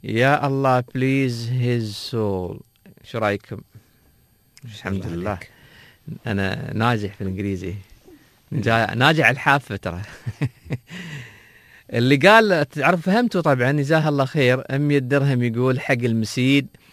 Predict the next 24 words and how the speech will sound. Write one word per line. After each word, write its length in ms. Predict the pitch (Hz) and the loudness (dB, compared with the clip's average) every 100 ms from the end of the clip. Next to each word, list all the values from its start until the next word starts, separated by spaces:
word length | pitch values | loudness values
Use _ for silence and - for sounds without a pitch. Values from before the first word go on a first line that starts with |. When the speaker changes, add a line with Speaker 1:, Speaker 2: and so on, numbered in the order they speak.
| - - | -20 -2
Speaker 1:
عن 220 | 143 135 | 2 2
أم، 300 | 131 120 117 113 107 - _ _ _ _ _ _ _ | 2 2 2 2 2 -2 _ _ _ _ _ _ _
عن 160 | 135 135 | 0 2
والدينه، 920 | 120 117 113 98 127 120 113 110 110 | 2 2 0 0 2 2 2 0 -2
جزاه 320 | 110 135 120 | 0 0 0
الله 200 | 120 110 | -2 -4
خير." 600 | 104 - 113 107 104 98 - _ - - _ | -4 -4 0 0 0 -4 -8 _ -20 -20 _
ويمد 300 | 120 127 131 | -4 -2 -2
في 160 | - 113 | -2 -2
أعمارهم، 800 | 107 113 127 127 117 117 113 113 | 0 2 2 2 0 -2 -2 -2
يطول 380 | - 135 127 107 | -4 -2 -2 -2
في 160 | 110 | -4
أعمارهم. 880 | 98 113 127 120 113 113 110 107 - | -2 -2 0 0 0 -2 -2 -4 -4
الله 160 | 151 143 | 2 2
يبارك 380 | 127 123 117 | 4 2 2
لك 200 | 117 - | -6 -4
يا 220 | 113 107 101 | 0 0 0
رب، 140 | 98 | -2
جزاك 420 | 113 127 127 123 | -2 0 0 -2
الله 220 | 120 107 | -4 -4
خير 540 | 104 117 113 107 101 98 | -6 -4 -2 0 -2 -6
والله 260 | 110 120 123 | -6 0 0
يسهل 400 | 113 123 110 101 | 0 -2 -2 0
دربك. 400 | 117 101 104 | 0 0 -4